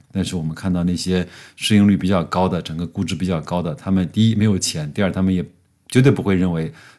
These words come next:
自己的股票是被低估的。好吧，好吧，那回购这个事儿呢，我们就讲到这儿啊。我们再来看一看另外一股我们非常看重的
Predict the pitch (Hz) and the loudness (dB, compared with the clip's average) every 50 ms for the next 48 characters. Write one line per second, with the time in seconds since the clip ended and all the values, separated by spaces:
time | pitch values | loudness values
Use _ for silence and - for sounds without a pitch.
0 | _ - - 107 92 80 85 92 85 - - 73 - - 82 76 - - - - | _ -8 -6 -4 -4 -2 -4 -4 -6 -8 -12 -14 -10 -8 -8 -8 -6 -6 -6 -4
1 | 92 87 78 - - _ - 92 85 76 73 - _ - 85 82 - - - 90 | -4 -4 -6 -8 -12 _ -6 -6 -4 -6 -6 -10 _ -8 -8 -8 -8 -8 -8 -6
2 | 98 - 82 - - - _ _ - 107 110 120 110 107 95 107 110 110 110 113 | -6 -4 -6 -8 -12 -18 _ _ 2 4 4 4 4 4 4 4 4 4 4 4
3 | 117 120 117 113 110 107 107 104 104 98 - - _ - - - 110 123 131 165 | 4 4 4 4 4 4 4 2 2 0 -4 -8 _ -6 0 4 4 6 6 6
4 | 156 131 123 117 113 127 123 110 104 104 98 90 87 87 82 107 107 95 - - | 6 4 4 4 4 4 4 4 4 4 2 2 0 -2 -2 -2 -2 -2 -2 -4
5 | 90 69 73 90 92 85 - 101 90 80 78 78 82 92 95 117 175 156 151 151 | -4 -4 -4 -4 -4 -2 -2 -2 0 0 -2 -2 -2 0 2 4 6 6 4 4
6 | - 175 151 135 131 135 139 147 196 220 196 165 139 117 110 113 110 - 98 87 | 4 4 4 4 4 4 6 6 6 6 6 4 4 2 2 0 -2 -4 -4 -6
7 | 80 82 85 - 139 151 120 107 98 98 - - 127 110 95 101 101 92 90 90 | -6 -6 -2 0 2 2 4 2 0 0 2 2 2 4 4 4 2 2 2 0
8 | 87 82 | -2 -4